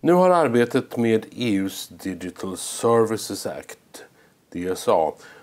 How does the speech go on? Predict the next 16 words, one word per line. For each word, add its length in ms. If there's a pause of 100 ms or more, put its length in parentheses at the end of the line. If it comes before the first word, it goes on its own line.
(160)
börjat 460
anta 500
konkreta 800
former. 500 (2000)
Det 140
som 280
speciellt 640
intresserar 600
oss, 320 (280)
det 80
är 200
att 160
man 140
har 120
flaggat 720
för 300